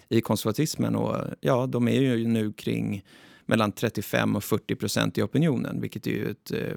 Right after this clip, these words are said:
positivt tecken, eh, för Merkels, eh, kristdemokrater. Men,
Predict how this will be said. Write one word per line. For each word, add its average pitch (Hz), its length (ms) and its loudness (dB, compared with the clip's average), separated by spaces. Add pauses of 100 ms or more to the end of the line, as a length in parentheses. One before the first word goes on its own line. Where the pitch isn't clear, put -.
(540)
positivt 110 520 -2
tecken, - 540 -6
eh, - 220 -6 (140)
för 120 340 -4
Merkels, 107 720 -2
eh, 117 200 0
kristdemokrater. 113 800 0
Men, 110 480 2